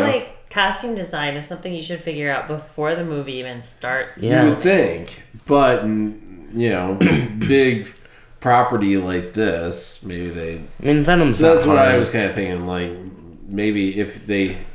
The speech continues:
Speaker 1: that's the only reason I can think of why you could have this big movie, big actor in it.
Speaker 2: Right.
Speaker 1: Everybody really is interested in the character, and you only have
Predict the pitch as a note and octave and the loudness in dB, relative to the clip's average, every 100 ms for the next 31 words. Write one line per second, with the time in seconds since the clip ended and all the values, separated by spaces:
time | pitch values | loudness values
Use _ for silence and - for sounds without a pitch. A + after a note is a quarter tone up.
0 | - A#2 C3+ E3+ G3 F3 C3+ C#3 A#2+ G#2 | 0 0 4 4 4 4 4 4 2 -2
1 | G2 F2 G#2 F#2 E2 D2 - - - - | -2 -4 -2 -2 -4 -12 -18 -20 -10 -2
2 | G#2+ G#2+ G#2 F#2+ F2+ - - A2 B2 A2 | 0 0 -2 -6 -8 -10 -4 0 0 0
3 | - F3 G#3 C3 G2+ F#2+ - - E3 D3+ | 2 2 4 2 2 0 -2 2 2 4
4 | A2+ A2 A#2+ G#2+ G#2 G2+ G2+ G2 D#3+ C3+ | 2 0 -2 0 0 0 -2 -2 -2 -2
5 | C3+ - - - - C3+ D3 C#3+ C3+ A#2 | -4 -10 -18 -14 0 2 4 4 4 4
6 | A#2 A2+ G#2+ F#2 G2+ G2 - G#2 F#2+ F#2 | 4 4 4 2 -2 -4 -6 -4 -4 -4
7 | F2 G#2 F#2 F2+ F#2+ F2+ - - _ - | -8 -6 -6 -4 -6 -6 -10 -20 _ -6
8 | G2+ G2+ G#2+ G#2+ D3 D3+ D3 B2 B2 A#2+ | -4 -2 -4 2 4 4 2 0 0 2
9 | A#2+ A#2 - - | 2 0 -6 -14